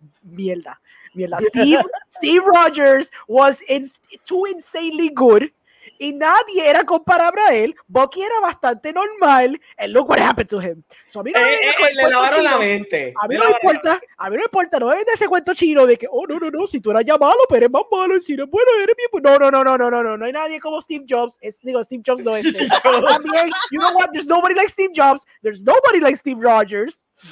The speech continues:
Speaker 1: Este, porque cuando yo vi esa película de Captain America, la uno,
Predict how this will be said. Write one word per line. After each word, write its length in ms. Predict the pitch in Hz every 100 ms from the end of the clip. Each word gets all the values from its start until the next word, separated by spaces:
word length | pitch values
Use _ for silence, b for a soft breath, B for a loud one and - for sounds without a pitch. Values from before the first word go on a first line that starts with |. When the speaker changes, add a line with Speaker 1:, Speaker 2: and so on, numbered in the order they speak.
| B _ _ _ _ _
Speaker 1:
Este, 280 | 247 254 269
porque 340 | 247 240 240 -
cuando 280 | 262 254 262
yo 160 | 302
vi 80 | 403
esa 200 | 415 403
película 360 | 339 311 311 285
de 100 | 240
Captain 260 | 240 240 214
America, 260 | 226 247
la 80 | 196
uno, 260 | 180 170 135